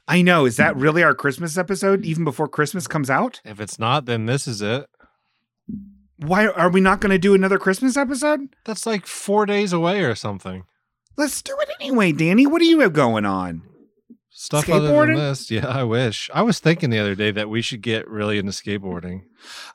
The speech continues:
Speaker 1: I've wanted to. I am so scared of breaking my hips.
Speaker 2: Like, we should get, we should s-, get really into being, like, way too old, uh, punk rockers and skateboard.
Speaker 1: As long as y-, I, you don't make fun of me for wearing pads and a helmet.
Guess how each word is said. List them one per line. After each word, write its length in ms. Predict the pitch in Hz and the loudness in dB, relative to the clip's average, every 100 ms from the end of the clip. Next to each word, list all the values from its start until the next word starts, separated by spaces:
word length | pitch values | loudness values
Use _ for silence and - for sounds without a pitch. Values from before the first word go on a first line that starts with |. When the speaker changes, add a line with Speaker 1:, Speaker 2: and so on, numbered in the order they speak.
| - | -4
Speaker 1:
I've 300 | 147 156 123 | 0 0 2
wanted 280 | 139 131 120 | 2 2 0
to. 200 | 110 107 | -6 -2
I 260 | 127 160 104 | 0 0 -2
am 120 | 117 | -8
so 300 | - - 147 | -6 -2 0
scared 400 | 156 - - 135 | 0 -2 0 0
of 140 | 107 82 | 0 -6
breaking 420 | 107 123 127 127 | -2 0 0 0
my 160 | 110 110 | 0 -2
hips. 400 | 104 92 - 123 | -4 -6 -6 -6
Speaker 2:
Like, 180 | 127 | -6
we 140 | 139 151 | -2 -2
should 240 | - 165 | 0 -2
get, 360 | 127 151 147 139 _ | 2 2 0 -6 _
we 140 | 131 139 | -4 -2
should 220 | 135 143 | -2 -4
s-, 260 | 117 - - _ _ | -4 -10 -12 _ _
get 300 | - 127 - | 0 0 0
really 360 | 110 113 113 113 | -4 0 2 2
into 200 | 110 104 | 0 -4
being, 340 | 98 107 107 | -4 -2 -2
like, 340 | 101 98 95 - | -4 -6 -8 -8
way 220 | 104 104 | -4 -4
too 300 | - 107 104 | -4 -6 -4
old, 340 | 104 101 101 | -4 -6 -6
uh, 340 | 101 95 95 95 _ _ _ | -8 -8 -10 -12 _ _ _
punk 260 | - 104 95 | -8 -8 -6
rockers 580 | 95 98 95 90 87 - _ _ _ | -6 -8 -8 -14 -14 -20 _ _ _
and 100 | 101 | -18
skateboard. 680 | - - 104 101 95 92 90 _ - _ _ - - _ - | -18 -12 -10 -10 -10 -12 -14 _ -20 _ _ -20 -20 _ -6
Speaker 1:
As 240 | 143 131 | -2 0
long 200 | 135 151 | 0 2
as 160 | 160 127 | 0 -2
y-, 140 | 151 _ | -10 _
I, 140 | 120 | -2
you 160 | 127 131 | 0 2
don't 100 | 135 | 2
make 180 | 131 123 | 0 0
fun 120 | 139 | 0
of 60 | 135 | 2
me 80 | 127 | 0
for 160 | 117 | -2
wearing 280 | 117 123 117 | 0 2 2
pads 320 | - 123 131 113 | 2 0 0 -2
and 80 | |
a 40 | 104 | -4
helmet. 460 | 113 170 98 131 | -2 -2 -2 -4